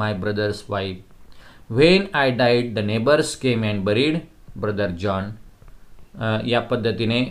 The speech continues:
फिगर ऑफ स्पीच एक्झाम्पल आहे. नंबर फाईव्ह, "Pick out from the poem set of words that generally go together." For example, "Kith and kin." ए आहे, "Form and feature." बी, "Face and limb."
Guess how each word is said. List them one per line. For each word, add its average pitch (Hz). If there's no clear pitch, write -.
फिगर 104
ऑफ 107
स्पीच -
एक्झाम्पल 98
आहे. 98
नंबर 104
फाईव्ह, 113
"Pick 165
out 110
from 156
the 156
poem 117
set 170
of 113
words 107
that 139
generally 139
go 135
together." 101
For 113
example, 101
"Kith 175
and 107
kin." 95
ए 135
आहे, 113
"Form 151
and 113
feature." 107
बी, 104
"Face 156
and 110
limb." 98